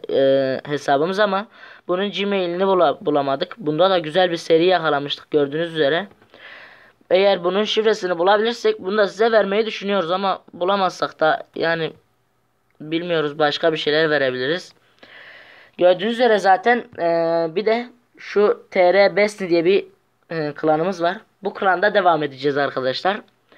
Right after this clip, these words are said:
Bu klanda yani bunu çekiliş falan yapmayacağız. Bu bizim kendi, artık kendi klanımız olacak. Gelmek isteyen varsa gelebilir yani, herkese kapımız açık. Ee, tabii ki de alım şartlarımız var. Köy binası, en düşük köy binası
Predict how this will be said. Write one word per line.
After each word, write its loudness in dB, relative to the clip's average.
Bu 0
klanda 0
yani 2
bunu -2
çekiliş 0
falan 2
yapmayacağız. 0
Bu 0
bizim -6
kendi, 2
artık -2
kendi -4
klanımız -4
olacak. -2
Gelmek 2
isteyen 0
varsa 0
gelebilir 0
yani, 0
herkese -4
kapımız -4
açık. -4
Ee, 0
tabii 0
ki -6
de 2
alım 0
şartlarımız -2
var. -2
Köy 4
binası, 2
en 2
düşük -2
köy 2
binası 2